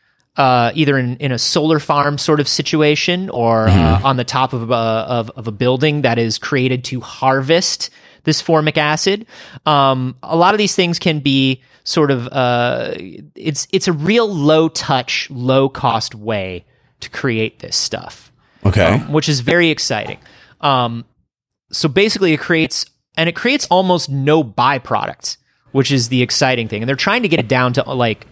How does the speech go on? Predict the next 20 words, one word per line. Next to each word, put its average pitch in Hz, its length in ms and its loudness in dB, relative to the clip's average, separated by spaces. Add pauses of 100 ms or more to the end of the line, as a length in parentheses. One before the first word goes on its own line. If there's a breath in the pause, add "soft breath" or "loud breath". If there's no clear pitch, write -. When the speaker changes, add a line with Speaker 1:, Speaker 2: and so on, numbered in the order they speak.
(160)
Speaker 1:
zero 123 420 2
byproducts 175 680 0
if 139 100 -6
they 113 140 -6
can. 143 420 -6 (380 loud breath)
But 160 140 0
the 160 100 6
idea 160 280 2
is 165 280 2
this 151 100 -4
creates 165 320 -2
very 185 280 2
little 160 300 2
waste 104 640 -8
that 110 120 -4
we 117 140 -4
have 107 220 -4
to 120 80 -8
deal 110 280 -10
with. - 340 -18